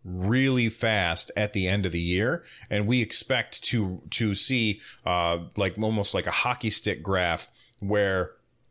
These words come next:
uh, when they, at, when they hit the end of the year, they're gonna be selling like hotcakes. Uh, so maybe even better than last year.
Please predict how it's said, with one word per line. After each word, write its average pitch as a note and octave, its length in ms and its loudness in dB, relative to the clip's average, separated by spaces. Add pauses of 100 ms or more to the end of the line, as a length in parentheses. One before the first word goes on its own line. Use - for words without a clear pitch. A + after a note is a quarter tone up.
(200)
uh, F#2 220 0
when G#2 240 2
they, A2+ 420 2 (100)
at, G#2 240 -2
when A2 260 0
they G2+ 140 2
hit B2 180 0
the A2 160 0
end G#2 100 0
of F2+ 80 -2
the F#2+ 80 2
year, G#2+ 320 0 (200)
they're A2+ 140 0
gonna A2+ 140 -2
be G2 120 0
selling G2+ 440 0
like E2 280 -2
hotcakes. - 920 -2 (360)
Uh, E2 320 0
so F#2 380 0
maybe A#2 340 0
even G2+ 240 0
better G2+ 220 2
than E2+ 160 -2
last F2 400 0
year. A1+ 240 -4